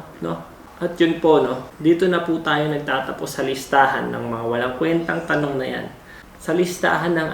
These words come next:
aking bucket list. Marami pang tanong dyan, kaso hindi nagsisimula sa bakit.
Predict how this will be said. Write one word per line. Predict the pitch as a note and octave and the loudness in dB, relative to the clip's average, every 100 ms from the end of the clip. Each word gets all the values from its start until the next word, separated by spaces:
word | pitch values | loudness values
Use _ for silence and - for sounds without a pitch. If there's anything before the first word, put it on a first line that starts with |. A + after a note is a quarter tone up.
| D3+ | 0
aking | D#3 D#3+ D3+ C#3+ | 0 -2 -2 2
bucket | D3 - D3+ - | 2 2 -4 -6
list. | C3+ C3+ - - - - - - - - | -8 -6 -8 -10 -14 -18 -20 -20 -12 -2
Marami | D#3 F#3+ F#3+ G3 F#3+ | 2 4 8 6 6
pang | F3+ | 4
tanong | F3+ E3 D#3+ C#3 | 4 2 2 2
dyan, | C3+ B2+ - - - - | 4 2 2 -4 -14 -4
kaso | D#3 D#3+ - | 0 2 2
hindi | D3 C#3+ C#3+ | 2 4 4
nagsisimula | C#3+ C#3+ C3+ D3 C3 B2 B2 | 4 2 0 2 2 2 2
sa | C3+ | 0
bakit. | A#2 A2 - G#2+ - | 0 -2 -4 -6 -10